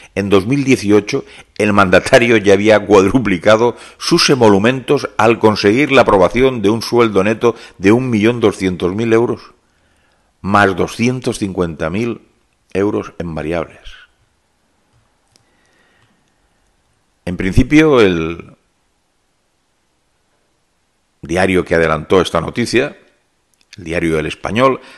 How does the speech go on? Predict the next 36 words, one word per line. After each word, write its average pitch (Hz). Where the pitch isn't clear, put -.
había 95
adelantado 104
los 98
planes 104
de 101
Tebas 104
para 90
reajustar 87
su 101
salario, 95
una 104
estrategia 98
a 92
la 87
que 85
solo 98
se -
opuso 98
públicamente 95
el 92
Real 85
Madrid. 82
Evidentemente, 78
el 82
Real 101
Madrid 113
es 95
el 87
único 95
que 82
le 80
está 76
plantando 76
cara 76
a -
Tebas. -